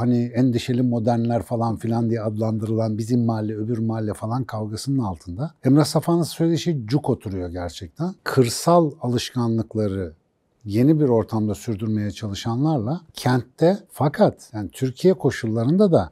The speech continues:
dizayn edilmiş ya da mühendisliği yapılmış bir aristokrasinin kavgasını biz devamlı konuşuyoruz aslında. Burada olan şey bu. Şimdi ben bu dizayn edilmiş aristokrasiyi nereden biliyorum? Ben Ankaralıyım. Yani ben mesela meclisin etrafında büyüdüm.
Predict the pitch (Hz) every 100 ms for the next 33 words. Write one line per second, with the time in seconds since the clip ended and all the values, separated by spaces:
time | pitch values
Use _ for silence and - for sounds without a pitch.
0 | 117 120 110 143 202 180 101 98 90 82
1 | - 113 127 117 113 131 131 110 - 165
2 | 196 - 156 135 110 - 120 113 104 -
3 | 117 - 104 - 98 95 85 - 107 98
4 | 95 - 98 90 _ 139 123 151 139 110
5 | - - 101 90 101 87 82 85 - -
6 | 92 110 110 113 104 104 98 135 139 104
7 | 160 - 113 101 147 165 156 120 110 147
8 | 170 139 120 110 135 123 117 123 - 110
9 | 117 120 147 113 90 180 190 202 180 160
10 | 113 85 78 76 - 107 131 139 123 120
11 | 107 117 120 113 - 151 117 - 117 110
12 | 113 113 98 90 80 107